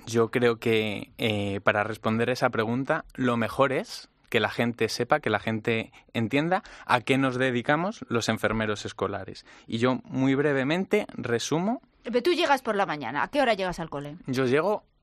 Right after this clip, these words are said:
Speaker 1: a las, eh, nueve de la mañana.
Speaker 2: Desayunado ya.
Speaker 1: Desayunado.
Speaker 2: Vale. Y a partir de ahí, ¿qué comienzas a hacer?
Speaker 1: Pues bueno, yo, eh, preparo,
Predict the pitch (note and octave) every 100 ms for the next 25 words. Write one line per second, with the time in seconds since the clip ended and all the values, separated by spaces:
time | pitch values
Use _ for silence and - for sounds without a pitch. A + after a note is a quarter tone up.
0 | _ - C#3 F3+ G#3 - C3 A#2+ A2+ A2
1 | G#2+ - A#2+ C3 E3 E3 F#3 E3 A2+ G#2
2 | G2+ G2+ G2+ - F#3+ F#3 E3+ E3+ E3+ D3+
3 | C3+ B2+ - _ - G2+ A2+ A2 A2 F#2+
4 | C#3 B2 - - - - - G#3 G3 F#3+
5 | B3+ B3 D#4 - - D#4 A3 F#3 D#3+ C#3+
6 | C3 - - - - - _ _ G#2+ G2+
7 | G#2+ G2 - _ B2 A2 A2+ A#2+ A#2+ A2
8 | G#2+ G2+ G2 F#2+ F#2+ F#2 - - _ _
9 | _ G#2+ G#2 G#2+ G#2+ G#2